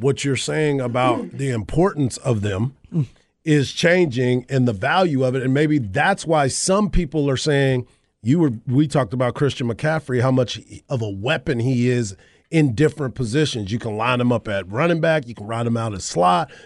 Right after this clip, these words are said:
Speaker 1: You can line him up on the outside as a true wide receiver
Speaker 2: Mm-hmm.
Speaker 1: and not just as somebody that's gonna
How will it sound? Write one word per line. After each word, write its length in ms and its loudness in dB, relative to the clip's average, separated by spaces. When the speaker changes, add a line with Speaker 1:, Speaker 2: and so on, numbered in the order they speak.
Speaker 1:
You 120 -2
can 140 -6
line 200 2
him 140 2
up 260 0
on 200 -2
the 80 -10
outside 500 0
as 240 2
a 140 -2
true 240 0
wide 320 2
receiver 480 0
Speaker 2:
Mm-hmm. 240 0
Speaker 1:
and 220 4
not 260 2
just 320 0
as 420 2
somebody 460 2
that's 200 2
gonna 380 2